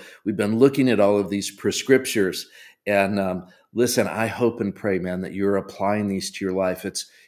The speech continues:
it's one thing to read 'em and to understand 'em. It's another thing to believe for 'em and to say, "God, you said, God, you said that you would do this. Now do this in me and do this through me and do this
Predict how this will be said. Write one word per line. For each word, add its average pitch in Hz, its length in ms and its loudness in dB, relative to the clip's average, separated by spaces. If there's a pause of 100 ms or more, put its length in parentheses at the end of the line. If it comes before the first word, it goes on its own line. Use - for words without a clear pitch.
it's 107 200 -6
one 151 240 4
thing 127 300 -2
to 104 160 -4
read 98 380 -2
'em 101 240 0 (380)
and 90 180 -8
to 92 120 -2
understand 95 600 -2
'em. 92 160 -6
It's 92 180 -10
another 113 360 0
thing 95 320 -6
to - 120 -10
believe 87 560 -6
for 82 320 -6
'em 73 140 -10 (500)
and 95 160 0
to 90 40 0
say, 101 220 2
"God, 92 440 0
you 101 160 0
said, 82 480 -2 (920)
God, 98 280 2
you 120 120 6
said 120 360 4
that 101 100 0
you 92 140 -4
would 90 160 0
do 90 120 -2
this. 82 220 -4
Now 95 300 0 (240)
do 131 240 10
this 123 320 6
in 120 260 2
me 87 160 -4
and 90 160 -8
do 127 160 4
this 123 300 2
through 123 260 2
me 92 160 0
and 82 140 -8 (280)
do 127 220 4
this 120 380 2